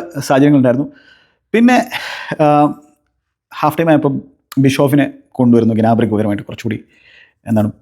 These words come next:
പത്ത് പേരായല്ലോ. ആ പത്ത് പേരായിട്ടുള്ള ഇൻസിഡൻറ്റ് ഫസ്റ്റ് ഹാഫിൻ്റെ സാഹചര്യത്തിൽ തന്നെയാണ് ആ ഇൻസിഡൻറ്റ് സംഭവിക്കുന്നത്. കാരണം ലൂയിസ് ഡിയാസ് ട്രാക്ക് ബാക്ക് ചെയ്യുന്നതിൻ്റെ ഉസ്താദാണ്. ലിവർപൂൾ നമ്മൾ കണ്ടിട്ടുണ്ട്, ആ രീതിയിൽ തന്നെയാണ് ഇവിടെ അദ്ദേഹം ചെയ്തുകൊണ്ടിരിക്കുന്നത്. അപ്പോൾ ആളുടെ ടച്ച് അത്ര നല്ലതായിരുന്നില്ല അദ്ദേഹത്തിലേക്ക് ബോൾ എത്തിയപ്പോൾ. അത് ഹക്കീമി വിൻ ചെയ്യുന്നു. ഹക്കീമി അതുമായി ഡ്രൈവ് ചെയ്ത് പോകാൻ ശ്രമിക്കുമ്പോൾ ബാക്കിൽ നിന്ന് വന്നിട്ട് ഒരു സീസർ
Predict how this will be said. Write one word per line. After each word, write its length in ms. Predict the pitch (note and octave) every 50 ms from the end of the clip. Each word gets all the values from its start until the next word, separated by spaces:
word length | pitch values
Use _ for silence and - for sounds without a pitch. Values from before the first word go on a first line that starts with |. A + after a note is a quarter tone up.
| _ _ -
പത്ത് 180 | A#2 A2 - C#3+ C3+
പേരായല്ലോ. 340 | A#2+ G2 F2+ D2 - - - -
ആ 40 | A#2+ A#2+ B2+
പത്ത് 180 | B2 - - G#3+
പേരായിട്ടുള്ള 360 | A3 G#3+ G#3+ G#3 G3+ G3+ G3 F#3+ D#3+
ഇൻസിഡൻറ്റ് 280 | D3+ D3+ C#3 B2+ A#2 A2+
ഫസ്റ്റ് 180 | A#2+ A2+ - C#3
ഹാഫിൻ്റെ 260 | C3+ B2+ C#3 C#3 C#3 C#3 - - _ _ _ _ _ _ - -
സാഹചര്യത്തിൽ 320 | B2+ B2 B2+ B2+ B2+ C#3
തന്നെയാണ് 240 | C3 B2+ A#2+ B2 B2 A#2+ - C3
ആ 40 | A#2+ A#2+ B2+ B2
ഇൻസിഡൻറ്റ് 280 | A#2 A#2+ C3 B2 A#2+ A#2+
സംഭവിക്കുന്നത്. 320 | A#2 A2+ A2+ B2 C3+ C3+
കാരണം 140 | C#3 C#3+ C3+ - - B2+ A#2+
ലൂയിസ് 240 | C#3+ - - C#3 C3
ഡിയാസ് 240 | C3 A#2+ A#2 G#2+ A2+ A2 - _ _ _ _ _ _ _ _ _ _ _ _ -
ട്രാക്ക് 200 | A2+ A#2 A#2 G#2+
ബാക്ക് 180 | C3 B2+ B2 -
ചെയ്യുന്നതിൻ്റെ 320 | C3 A#2+ A#2+ A#2+ A2 A2
ഉസ്താദാണ്. 400 | - - - A#2 A2+ A2+ A2+ A#2+ C3+ G#2+
ലിവർപൂൾ 300 | G2+ A2 G#2 - - A#2+
നമ്മൾ 160 | A2+ A2 A2+
കണ്ടിട്ടുണ്ട്, 300 | G#2+ G#2 G2 A2+ A2+ B2
ആ 180 | B2 G#2+ G#2 G#2+
രീതിയിൽ 280 | G#2+ G#2 G#2+ G#2 G#2
തന്നെയാണ് 200 | G#2+ G#2+ G#2+ G#2+
ഇവിടെ 160 | G#2 G2 G#2 G#2+
അദ്ദേഹം 200 | G2+ G#2 G#2 A2
ചെയ്തുകൊണ്ടിരിക്കുന്നത്. 540 | G#2 G2+ G#2 G2+ G2+ G#2 G2+ G#2 A#2 - - - - - - - - - _ _ _ _ _ -
അപ്പോൾ 440 | C3 D3 D#3 D#3 - - - - C#3+
ആളുടെ 160 | D3 D#3 E3 D#3+ D#3
ടച്ച് 260 | C#3+ D3+ - - E3
അത്ര 140 | E3 E3+ -
നല്ലതായിരുന്നില്ല 460 | C#3 C3 B2+ B2+ A#2+ A#2 A2+ A#2 A2+
അദ്ദേഹത്തിലേക്ക് 340 | A2 A2 G#2 G#2+ A2 G#2 G#2
ബോൾ 180 | G#2 G#2 G#2
എത്തിയപ്പോൾ. 360 | G2 - G#2 G2+ A2+ A2 A2
അത് 80 | A2+ A#2
ഹക്കീമി 380 | G#2+ A#2+ A2+ - - A#2 A#2+ A#2
വിൻ 200 | A2 G2+ G2+ G2+
ചെയ്യുന്നു. 220 | G#2 G#2 G#2 G#2+
ഹക്കീമി 360 | G#2 G#2+ A#2 - - C3+ C3+
അതുമായി 200 | C3 B2+ B2+ A#2+
ഡ്രൈവ് 220 | A2+ G#2+ G#2+ G#2+ G#2+
ചെയ്ത് 120 | G#2+ A2
പോകാൻ 280 | G#2 G#2 G#2 G#2 G#2+ G#2+
ശ്രമിക്കുമ്പോൾ 460 | - G#2 G#2+ G#2+ G#2 A#2+ D3 D3 A#2
ബാക്കിൽ 460 | - G#2+ A2+ - - - - C#3+ C3 A#2
നിന്ന് 180 | G#2 G2 G2+
വന്നിട്ട് 320 | G2+ G2+ G2 G2 G2+ G2+ C3+
ഒരു 80 | C#3+
സീസർ 340 | C#3 - A2+ A2 - B2 A#2+